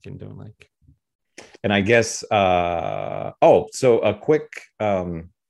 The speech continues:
Speaker 2: if you got a couple more minutes, did you, where are you at on the Obi-Wan show now? Did you s-, see episode three yet?
Speaker 1: Episode three.
Speaker 2: Okay,
Speaker 1: Is
Speaker 2: so what, let's talk about that real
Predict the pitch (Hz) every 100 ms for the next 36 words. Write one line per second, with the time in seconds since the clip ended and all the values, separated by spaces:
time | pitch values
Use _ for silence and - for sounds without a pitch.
0 | _ _ _ _ - - _ 101 - 95
1 | 104 87 101 104 101 101 92 90 87 -
2 | - 95 92 98 110 104 - - - 110
3 | 107 117 127 120 113 107 107 104 101 98
4 | 95 92 90 - _ _ - - 98 98
5 | 95 95 87 - 82 - - - 90 92
6 | - - 120 110 107 113 98 113 113 113
7 | 117 - _ _ _ - 107 - 87 -
8 | - _ _ 101 - 90 73 98 104 101
9 | 110 - 117 98 95 90 80 87 87